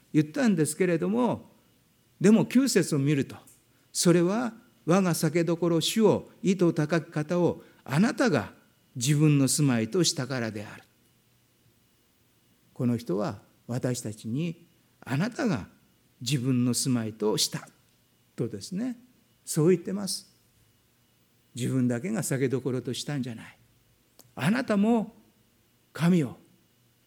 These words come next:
我が酒どころとすることができる。そしてそこに住まい、平安、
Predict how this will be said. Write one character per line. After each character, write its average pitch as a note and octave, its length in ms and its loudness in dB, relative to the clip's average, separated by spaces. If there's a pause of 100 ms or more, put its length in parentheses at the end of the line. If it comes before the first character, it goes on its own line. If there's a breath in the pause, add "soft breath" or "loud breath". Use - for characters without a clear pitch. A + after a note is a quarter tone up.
(560)
我 C#3+ 120 0
が B2+ 120 -2
酒 A#2+ 260 -2
ど A2+ 120 -6
こ A#2 120 -10
ろ G#2 100 -10
と F#3+ 540 -6
す - 220 0
る C3+ 120 -2
こ G#3+ 120 0
と F4+ 100 -4
が C4+ 140 -4
で C#3+ 120 2
き E3 120 0
る。 C3+ 140 -10 (1300)
そ - 220 -2
し C#3 60 -4
て C3+ 100 0
そ B2+ 160 -2
こ C3+ 100 -2
に C#3+ 140 2
住 C#3 220 -4
ま D#3 160 -2
い、 G#2 120 -8 (1700)
平 B2 340 0
安、 A2 220 -6